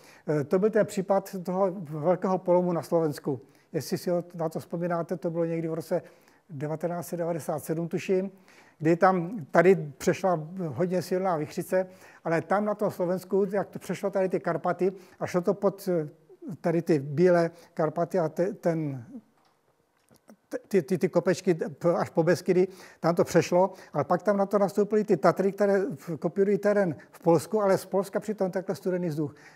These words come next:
Přetekl přes ty Tatry a spadnul do toho prudkého silného větru, který tekl tady od toho západu. Tam se to pomíchalo a v-,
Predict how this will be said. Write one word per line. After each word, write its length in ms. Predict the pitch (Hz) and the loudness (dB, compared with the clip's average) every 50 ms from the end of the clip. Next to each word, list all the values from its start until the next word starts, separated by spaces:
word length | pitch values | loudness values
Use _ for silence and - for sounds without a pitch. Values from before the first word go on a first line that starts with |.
| _ - | _ -4
Přetekl 420 | - 190 180 196 220 214 247 233 | 0 0 2 2 0 0 0 -2
přes 220 | - - 214 202 | 0 0 -2 -2
ty 160 | - - 226 190 | 0 0 0 2
Tatry 440 | - 170 160 - 170 170 190 214 - - - - - - | 2 2 2 2 2 2 2 0 -2 -6 -18 -20 -14 -10
a 80 | - 156 | -8 -8
spadnul 420 | - - - 220 214 214 247 233 | -4 0 2 2 4 4 2 2
do 120 | 202 220 | 2 0
toho 260 | 208 - 202 202 220 202 | 0 0 0 0 -2 -2
prudkého 460 | 214 - 196 175 170 - 220 208 202 | -2 -2 -4 -2 -2 -2 -2 -4 -2
silného 340 | - - 202 214 190 185 165 | 0 0 0 0 0 0 0
větru, 320 | 156 175 170 - 202 202 | 0 0 -2 0 -2 -2
který 260 | 202 - 202 190 180 | -2 -2 -2 -2 -2
tekl 280 | 175 - 180 - 202 185 | -2 -4 -6 -4 -4 -4
tady 200 | 190 185 180 180 | -2 -2 -2 -2
od 140 | 175 180 175 | -2 -2 -2
toho 120 | 196 170 | -2 -2
západu. 440 | 156 160 156 151 - 156 143 135 120 - - - _ | -2 -2 -4 -2 -4 -4 -4 -4 -8 -12 -18 -20 _
Tam 140 | - 175 156 | -10 -8 -4
se 100 | 185 196 | -4 -2
to 100 | 180 190 | -2 -2
pomíchalo 600 | 190 190 180 175 185 - - 185 185 185 202 196 - - - - - - | 0 0 -2 -2 -2 -2 -2 0 0 0 0 -2 -4 -10 -20 -20 -12 -6
a 120 | 185 135 | -6 -6
v-, 280 | 120 - - - - 180 | -6 -6 -12 -12 -6 -6